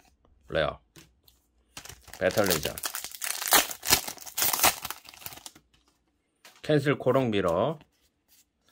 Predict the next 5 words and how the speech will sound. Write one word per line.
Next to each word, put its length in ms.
샹달라 480
홀로 260
카드, 420
전설의 400
귀도, 280